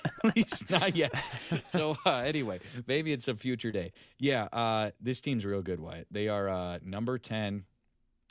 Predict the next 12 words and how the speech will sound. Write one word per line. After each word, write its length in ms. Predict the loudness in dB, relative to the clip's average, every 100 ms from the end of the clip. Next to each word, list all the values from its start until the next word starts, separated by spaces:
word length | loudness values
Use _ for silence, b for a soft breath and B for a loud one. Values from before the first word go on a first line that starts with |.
| _ _
in 120 | -2
the 120 | -2 -4
country, 720 | -2 -2 -2 -2 0 0 -2 _
and 180 | -6 -4
they 120 | -4
have 260 | -2 -4 -2
multiple 460 | -2 -2 -2 -4
ranked 320 | 0 -2 -2
wins 240 | -2 -4 -4
throughout 320 | -4 -2 -2
the 80 | -4
season. 580 | -4 -2 -2 0 -2